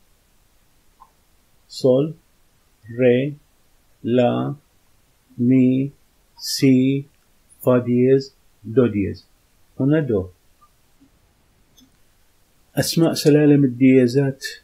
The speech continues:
الصغيرة أو الماينر ودليل كل سلم. لا ماينر، أي ماينر، مي ماينر، إي ماينر، سي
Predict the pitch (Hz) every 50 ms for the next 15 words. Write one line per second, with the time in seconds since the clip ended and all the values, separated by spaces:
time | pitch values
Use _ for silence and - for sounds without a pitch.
0 | _ _ _ - 131 - - - - 123 120 123 127 123 120 127 131 123 - _
1 | _ _ _ _ _ _ _ _ - - 120 117 113 107 101 98 90 87 - _
2 | _ - 120 127 123 117 107 104 107 123 147 156 156 - _ _ _ _ _ _
3 | _ _ _ _ 131 135 127 139 135 143 156 170 160 165 - 131 113 - - 113
4 | 101 98 95 95 95 _ _ _ _ _ _ _ _ _ _ _ _ _ - _
5 | _ _ _ _ _ _ - _ _ 123 123 131 135 135 139 131 123 120 113 113
6 | 110 113 120 123 - - _ _ _ _ _ _ _ - 131 127 120 113 110 107
7 | 104 101 101 107 120 131 - _ _ _ _ _ _ _ _ _ _ _ _ _
8 | _ - 110 117 123 127 127 120 117 113 113 113 113 110 113 120 120 120 - _
9 | _ _ _ _ _ _ _ - 135 131 127 127 117 113 110 110 107 104 107 110
10 | 117 131 139 - - _ _ _ _ _ _ _ _ _ _ _ _ _ _ _
11 | _ _ _ - - - - - - 143 135 131 127 123 123 123 123